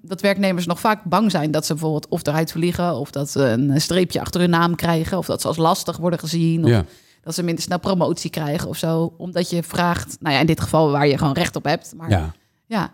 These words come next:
Speaker 1: denk
Speaker 2: Ja.
Speaker 1: je niet dat mensen dat denken? Dat
Speaker 2: Nou ja,
Speaker 1: dat
Speaker 2: misschien
Speaker 1: spannend
Speaker 2: ook wel. Misschien is dat ook wel de angst van, eh, van a-, het aan elkaar vragen van wat verdien je eigenlijk?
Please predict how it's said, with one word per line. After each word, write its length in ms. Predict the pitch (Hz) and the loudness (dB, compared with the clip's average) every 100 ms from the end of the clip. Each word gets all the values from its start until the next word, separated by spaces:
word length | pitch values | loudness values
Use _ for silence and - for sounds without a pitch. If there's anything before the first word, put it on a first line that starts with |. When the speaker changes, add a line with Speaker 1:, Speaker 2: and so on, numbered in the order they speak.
| - | -2
Speaker 1:
denk 140 | 226 | 2
Speaker 2:
Ja. 60 | 277 | 6
Speaker 1:
je 60 | |
niet 100 | 285 | 4
dat 120 | 285 | 4
mensen 240 | 277 285 269 | 2 0 0
dat 100 | 254 | -2
denken? 240 | 262 277 | -2 -4
Dat 100 | 285 | -2
Speaker 2:
Nou 140 | 185 175 | 4 6
ja, 220 | 165 160 | 6 6
Speaker 1:
dat 80 | 156 | 4
Speaker 2:
misschien 240 | 147 - | 2 2
Speaker 1:
spannend 140 | 135 120 | 2 4
Speaker 2:
ook 60 | 120 | 4
wel. 80 | 147 | 4
Misschien 280 | 139 151 | 4 4
is 60 | 135 | 4
dat 160 | 139 135 | 2 2
ook 60 | |
wel 100 | 123 | 2
de 100 | 110 | 2
angst 280 | - 123 - | 2 0 0
van, 360 | 120 104 107 95 | 2 2 2 0
eh, 140 | 104 | 0
van 280 | - 107 - | 0 -4 -2
a-, 100 | 104 | -4
het 200 | - 110 | -2 -4
aan 140 | - 117 | 0 0
elkaar 300 | 110 107 101 | 2 2 2
vragen 400 | 107 101 98 107 | 2 2 0 -2
van 200 | 107 98 | -2 -2
wat 160 | 101 | -4
verdien 280 | - 107 160 | -2 0 2
je 80 | 127 | 4
eigenlijk? 500 | 98 95 95 117 | 4 2 2 -2